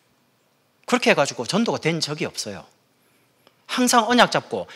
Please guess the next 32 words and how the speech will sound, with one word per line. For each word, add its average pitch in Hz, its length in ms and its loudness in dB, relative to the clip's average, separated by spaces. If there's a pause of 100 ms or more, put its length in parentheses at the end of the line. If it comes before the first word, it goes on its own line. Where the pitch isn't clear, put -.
(160)
복음 190 280 2
때문에 147 220 -2
소통돼가지고 113 600 -8
하나 214 260 -4
될 240 220 -2
때 135 80 2
하나님 113 260 -2
기적을 143 280 -4
일으킨 82 280 -18
거지. - 260 -14 (1900)
그래서 214 140 -4
그걸 156 180 -6 (140)
깬다니까요. 160 420 -4 (180)
그리고 202 280 0
결국엔 170 340 -2
성도와 131 360 -6
성도 117 200 -10
사이도 - 280 -10
다 - 140 -14
깹니다. 92 360 -18 (1000)
그게 - 140 -6
마귀가, 156 360 2 (360)
성령의 208 420 6
역사면 139 400 4
계속 - 460 -10
언약 196 240 -2
때문에 123 200 -8
하나가 190 300 -2
되어지는데, 82 640 -10 (240)
사단의 220 340 6
역사면 117 380 -4
계속 180 340 -2